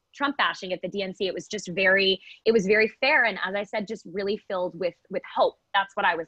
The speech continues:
left with. Um, but I also think that it's really important that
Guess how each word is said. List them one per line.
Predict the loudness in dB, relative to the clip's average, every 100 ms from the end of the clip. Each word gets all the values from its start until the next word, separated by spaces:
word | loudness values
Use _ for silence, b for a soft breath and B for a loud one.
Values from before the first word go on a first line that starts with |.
| -10
left | -14 _
with. | -18 -18 B B B B _
Um, | 2 2 0 -6 -14 -8 -2
but | 0 0
I | -2 -2 -2
also | -2 -4 -8 -8 -8
think | -12 -10
that | -8
it's | -8 -8
really | -10 -6 -4 -4
important | -6 -10 -4 -2 -2 -6 -12 -6
that | 0 2 2